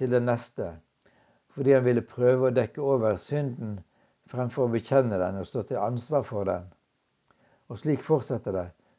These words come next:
Syndene blir mange, og konsekvensene alvorligere. Det ender med mord. Så alvorlig er synden. Men i Davids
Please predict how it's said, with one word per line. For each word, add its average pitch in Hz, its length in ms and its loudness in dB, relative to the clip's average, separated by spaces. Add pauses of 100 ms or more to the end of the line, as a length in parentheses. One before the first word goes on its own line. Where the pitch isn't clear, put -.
Syndene 135 480 0
blir 123 160 4
mange, 120 400 2 (560)
og 117 160 -10
konsekvensene 120 800 -2
alvorligere. 104 720 0 (800)
Det - 80 -6
ender 113 320 -2
med 107 160 -2
mord. 95 460 -4 (680)
Så 123 640 2
alvorlig 101 800 2 (380)
er 107 120 -12
synden. 107 520 -8 (1700)
Men 117 160 -4
i 117 80 2
Davids 135 520 6